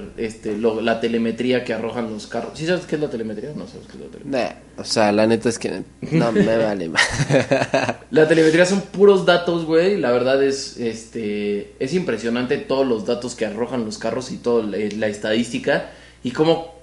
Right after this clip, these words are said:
Speaker 1: analizan todo ese desmadre y con cualquier cosita, literal, con apretar poquito más un tornillo, güey, puede ser un segundo más rápido en la pista y eso te puede dar, este, pues,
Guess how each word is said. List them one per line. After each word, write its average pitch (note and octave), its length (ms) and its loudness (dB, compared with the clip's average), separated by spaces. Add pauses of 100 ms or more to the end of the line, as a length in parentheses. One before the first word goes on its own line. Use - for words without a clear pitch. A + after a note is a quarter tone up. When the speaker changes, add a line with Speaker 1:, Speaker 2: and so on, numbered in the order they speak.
(560)
Speaker 1:
analizan D#3 600 2
todo F3 180 4
ese F3 160 0
desmadre C#3+ 400 0
y D3+ 140 -4
con B2 180 -2
cualquier B2 500 2
cosita, D#3+ 600 -2 (200)
literal, C#3+ 380 6
con D3+ 180 4
apretar B2 600 0
poquito D3 320 -2
más C#3 180 0
un D3 120 -4
tornillo, C3 400 2
güey, D3 180 4 (220)
puede C#3 180 4
ser C3+ 360 0
un D#3+ 180 4
segundo C#3 280 4
más C3 140 2
rápido B2 320 2
en A2 80 0
la G2+ 100 -2
pista A#2+ 280 -2
y A2 80 0
eso G#2+ 160 -8
te G#2+ 80 -10
puede G#2 240 -4
dar, G#2 160 -8 (280)
este, A2 400 -10
pues, - 280 -12